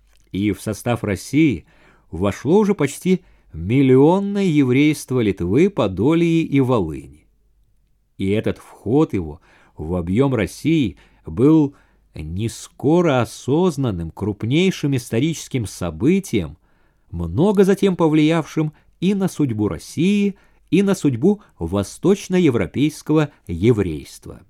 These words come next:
Вот оно было собрано после многовековых странствий под один кров в одну великую общину.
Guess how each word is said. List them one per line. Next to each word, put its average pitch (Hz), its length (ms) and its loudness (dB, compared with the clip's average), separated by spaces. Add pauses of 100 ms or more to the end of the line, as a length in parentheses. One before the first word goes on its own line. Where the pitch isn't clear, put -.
(1300)
Вот 90 500 2
оно 160 220 2
было 110 280 2
собрано 135 840 0 (680)
после 95 540 -4 (300)
многовековых 107 920 2
странствий 139 1120 -2
под 92 200 -6
один 90 380 -6
кров 160 640 2 (520)
в 85 200 -8
одну 101 540 -2 (240)
великую 123 920 2
общину. - 760 -12